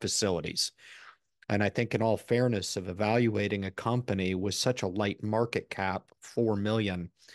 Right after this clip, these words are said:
uh, U S on the market cap for Charbone, I, I think it's incumbent upon us to realize that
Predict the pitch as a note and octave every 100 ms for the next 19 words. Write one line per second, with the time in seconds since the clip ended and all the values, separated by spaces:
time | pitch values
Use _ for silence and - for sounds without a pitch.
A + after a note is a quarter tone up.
0 | - - - - G2 F#2 G2 G2 A#2 A2
1 | G#2+ - G2 F#2 G2+ A2 - - - F#2
2 | F#2+ - - F#2 - F2+ F2 G#2 G#2 G2+
3 | G2 - G#2+ - B2 A2 - G2 - -
4 | B2 A2+ G2 G2+ - G2+ G2+ - G#2 F#2+
5 | - G2 F2 G#2+ A2+ G#2 G2 G2 - G#2
6 | F#2+ F#2+